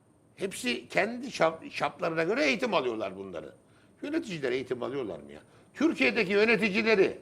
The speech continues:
şu on sekiz kulübün yöneticilerini imtihana sokayım. Oyun kurallarından imtihana sokayım. On tane de palamut gibi soru sorayım. On tane. Eğer beşine cevap verirlerse ben bu işi bırakırım.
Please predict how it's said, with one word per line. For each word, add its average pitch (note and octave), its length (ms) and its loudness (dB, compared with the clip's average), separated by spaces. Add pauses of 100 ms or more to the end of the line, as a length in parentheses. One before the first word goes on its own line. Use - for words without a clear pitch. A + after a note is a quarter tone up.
(220)
şu - 160 -8
on E4 180 6
sekiz G3 320 0
kulübün G#3+ 400 0
yöneticilerini G#3 800 2 (240)
imtihana C4+ 480 6
sokayım. F#3 380 2 (1400)
Oyun B3+ 220 4
kurallarından G3 640 6
imtihana G3 420 6
sokayım. E3+ 400 -2 (720)
On D4+ 260 6
tane A3+ 320 8
de A#3+ 140 4
palamut C#4 440 4
gibi C4 160 -4
soru G#3+ 200 -2
sorayım. F#2+ 380 -8
On A3 220 2
tane. A#2 380 2 (880)
Eğer A#3+ 380 6
beşine A#3+ 380 2
cevap A#3 320 4
verirlerse B3 760 4
ben A3+ 200 4
bu F#3 80 6
işi F#3 160 0
bırakırım. D3 340 -2